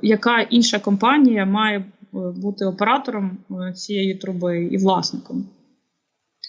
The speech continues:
Е, і, е, так, це якраз те, що Газпрому не подобається, е, для чого він найняв досить багато юристів, які,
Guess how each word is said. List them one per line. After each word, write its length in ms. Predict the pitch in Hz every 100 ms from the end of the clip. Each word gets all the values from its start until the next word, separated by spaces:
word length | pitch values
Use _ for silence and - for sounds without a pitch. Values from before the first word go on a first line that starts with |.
| _ 262
Е, 320 | 214 208 202 -
і, 580 | 220 226 226 226 220 214 - - - _ _
е, 300 | 208 208 208 208 -
так, 300 | 294 370 -
це 280 | - 269
якраз 440 | 262 233 254 254 -
те, 200 | - 247
що 200 | - 214
Газпрому 440 | 208 - 226 214
не 120 | 214 214
подобається, 920 | 226 226 330 349 330 - 277 269 262 - _ _ _ -
е, 420 | 214 208 208 202
для 220 | 196 202 233
чого 340 | - 254 233
він 200 | 214 214
найняв 440 | 214 208 220 214
досить 360 | 196 202 202 190
багато 360 | 196 208 202 196
юристів, 600 | 196 269 349 - 254 208
які, 420 | 196 226 240